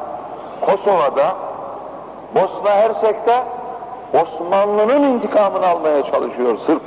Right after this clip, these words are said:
Akif artık burasına gelmiş rahmetlinin. Karadağ haydudu, Sırp eşeği, Bulgar yılanı,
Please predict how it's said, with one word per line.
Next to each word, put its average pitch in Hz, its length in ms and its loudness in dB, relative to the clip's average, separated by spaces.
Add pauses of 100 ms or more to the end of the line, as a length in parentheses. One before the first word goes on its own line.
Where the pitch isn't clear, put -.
(2000)
Akif 170 360 2 (140)
artık 170 340 0
burasına 185 440 2
gelmiş 143 360 2 (580)
rahmetlinin. 123 680 0 (1500)
Karadağ 160 720 2
haydudu, 127 540 -2 (1160)
Sırp - 580 0
eşeği, 135 480 2 (880)
Bulgar 190 400 2
yılanı, 165 500 0